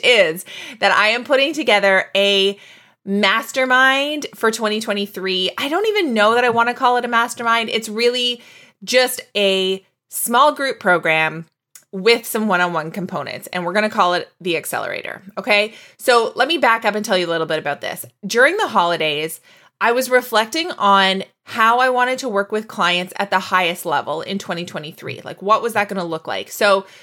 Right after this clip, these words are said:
for a few years now, I've been taking on clients one-to-one. It's not really something I talk about a lot. Typically, clients just, like,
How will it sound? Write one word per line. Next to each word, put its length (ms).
for 160
a 80
few 360
years 460
now, 360
I've 180
been 120
taking 320
on 100
clients 400
one-to-one. 800
It's 160
not 220
really 200
something 360
I 80
talk 440
about 300
a 80
lot. 380
Typically, 440
clients 480
just, 220
like, 320